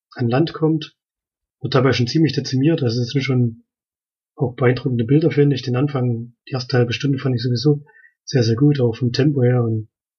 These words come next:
von dem, wie es gezeigt wird, geht's ja schon ziemlich zur Sache. Und diese dezimierte, schon dezimierte Truppe kommt dann in das Dorf, in der auch die Kirche steht,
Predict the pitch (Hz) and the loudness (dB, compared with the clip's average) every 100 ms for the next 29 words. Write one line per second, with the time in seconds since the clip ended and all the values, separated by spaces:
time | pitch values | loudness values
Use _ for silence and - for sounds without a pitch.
0 | _ _ _ _ _ - 120 127 123 - | _ _ _ _ _ -6 0 2 0 -2
1 | - - 139 143 127 135 139 131 120 123 | -6 0 0 2 0 0 -2 -2 -2 0
2 | 151 143 - 117 131 156 147 - _ _ | 2 0 0 -2 0 0 0 -4 _ _
3 | _ _ _ _ _ _ _ _ _ _ | _ _ _ _ _ _ _ _ _ _
4 | _ _ - 139 123 - 135 123 123 117 | _ _ -2 0 0 0 0 2 2 2
5 | 113 _ _ _ - - 131 143 147 135 | -4 _ _ _ -4 -2 2 2 2 0
6 | 139 139 139 143 143 - 147 147 139 131 | 0 0 2 0 0 -2 -2 0 0 -2
7 | 127 117 - 139 151 151 127 135 120 - | -4 -6 -2 2 2 0 -4 -4 -6 -6
8 | 147 151 147 - 143 143 | -2 -2 -2 0 0 -2